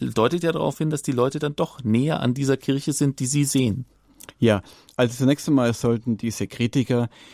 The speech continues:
Speaker 2: erstmal selber dahin gehen, äh, was sie nämlich gar nicht gemacht haben.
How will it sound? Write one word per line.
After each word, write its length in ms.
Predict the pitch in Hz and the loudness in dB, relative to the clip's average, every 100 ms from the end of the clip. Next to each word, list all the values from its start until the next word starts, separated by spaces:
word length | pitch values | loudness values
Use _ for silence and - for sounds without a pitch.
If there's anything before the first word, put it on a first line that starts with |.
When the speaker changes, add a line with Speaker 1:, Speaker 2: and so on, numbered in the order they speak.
| - | -12
Speaker 2:
erstmal 460 | - 113 - 113 101 | -2 -2 0 0 0
selber 340 | - 107 107 | 0 0 0
dahin 460 | 104 98 92 110 104 | -2 -2 0 2 2
gehen, 280 | 98 92 92 - - - - | 2 -2 -4 -10 -20 -20 -4
äh, 200 | 107 101 | 0 2
was 220 | 101 110 | 2 2
sie 100 | 120 | 2
nämlich 300 | 110 107 98 | 2 2 0
gar 160 | 107 104 | -2 0
nicht 220 | 107 - | 0 -2
gemacht 400 | 104 104 104 - | -2 0 -2 -2
haben. 320 | 98 90 92 | -2 -2 -4